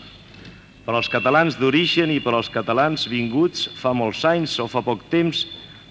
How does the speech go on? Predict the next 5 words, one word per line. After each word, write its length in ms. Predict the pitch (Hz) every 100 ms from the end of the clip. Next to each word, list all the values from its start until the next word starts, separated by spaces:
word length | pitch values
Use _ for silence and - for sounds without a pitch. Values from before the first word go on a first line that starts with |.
| -
a 160 | 113
aquesta 420 | 113 - 147 - 147
terra. 400 | 147 104 85 78 - - - - - - - -
Aquest 560 | - 101 147 156 - - 104
vell 220 | 147 160